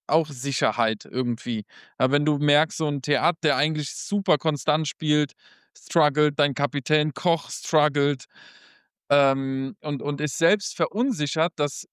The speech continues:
äh, dann bist du nicht als Bahoja der Typ, der sagt: „Gut, dann gehe ich jetzt hier mal voran.“ Und ich finde, da gibt, kommt so eine, ähm, so, so, so, so eine Aufgeregtheit rein,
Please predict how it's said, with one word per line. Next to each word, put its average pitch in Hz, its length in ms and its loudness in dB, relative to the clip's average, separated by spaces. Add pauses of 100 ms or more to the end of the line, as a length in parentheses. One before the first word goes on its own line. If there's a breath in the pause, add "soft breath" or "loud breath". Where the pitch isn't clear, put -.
(220)
äh, 135 120 -10
dann 147 480 -2 (280)
bist 139 400 -2
du 190 60 4
nicht 180 200 2
als 151 200 2
Bahoja 160 600 4
der 170 240 0
Typ, 185 240 -8
der 170 140 2
sagt: 165 280 -2
„Gut, 180 160 -4
dann 151 380 0
gehe 156 140 -2
ich 175 140 -2
jetzt 151 160 -2
hier 139 100 0
mal 123 140 2
voran.“ 127 440 0 (1120 soft breath)
Und 156 280 0
ich - 180 -8
finde, 180 320 2
da 151 140 4
gibt, 165 340 -10
kommt 175 260 -2
so 165 120 -2
eine, 151 340 4
ähm, 143 380 0 (1120 loud breath)
so, 151 220 2
so, 147 220 2
so, 143 180 2
so 139 120 2
eine 139 220 4
Aufgeregtheit 131 840 0
rein, 131 400 0